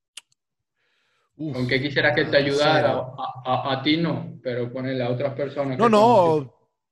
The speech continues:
Speaker 1: este, no, y, e incluso a mí. O sea, eso por lo menos yo sé que hablaban de la depresión, pues que, que si el chip supuestamente te po-, te podía ayudar a secretar ciertas hormonas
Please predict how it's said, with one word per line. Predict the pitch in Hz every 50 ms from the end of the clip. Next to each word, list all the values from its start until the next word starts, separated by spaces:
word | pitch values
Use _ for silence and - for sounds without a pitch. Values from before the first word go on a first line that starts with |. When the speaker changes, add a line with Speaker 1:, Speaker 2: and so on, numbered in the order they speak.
| - 131 127 - - -
Speaker 1:
este, | 147 151 143 131 - _ - 143 135 131 131 127 123 120 117 117 117 113 113 113 113 107
no, | 107 107 110 113 123 156 165
y, | 131 117 123 127 127
e | 120 120
incluso | 120 113 127 135 123 147
a | 160
mí. | 165 190 175 135 107 - _ _ _ _ _ _ _ _ _ _ _ _ _ _ _ _
O | _
sea, | - 135 127 120 120
eso | 120 113 - 147 123
por | 143 143
lo | 139 143
menos | 151 160 160 143 131
yo | 123 135 123
sé | - - 151
que | - 165
hablaban | 156 151 156 151 160 160
de | 160
la | 156 151
depresión, | 147 143 127 - 131 123 - - 165 151 131 110
pues | 120 113 -
que, | - 123 110
que | - - 120 117 113 107 - _ - - - _ _ _
si | - - - 127
el | 127 120 113
chip | - - - 147 143 147 143 131 - _ _ _ _ _ _
supuestamente | - - 143 131 - 143 131 - 147 147 151 147 131 - -
te | - 139
po-, | 123 120 131 131
te | 127 117 120 131 120
podía | - 127 123 123 131 131 131
ayudar | 131 135 131 135 139 139 135
a | 135
secretar | 127 147 131 135 127 123 131 131
ciertas | 131 151 135 131 139 135
hormonas | 147 143 147 160 165 160 151 143 147 147 139